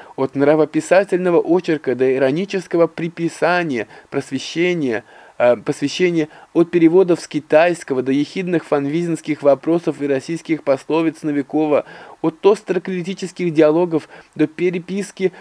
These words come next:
провинциальных помещиков, э, с сыном, а, отставных и неотставных подьячих, щеголей,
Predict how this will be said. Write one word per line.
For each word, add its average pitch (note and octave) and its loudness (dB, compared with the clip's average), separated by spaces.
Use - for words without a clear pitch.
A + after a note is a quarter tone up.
провинциальных E3 2
помещиков, D#3+ 0
э, C#3 0
с - -16
сыном, D#3 0
а, - -8
отставных D#3 0
и F#3 -2
неотставных E3 0
подьячих, D3+ 2
щеголей, D#3+ 0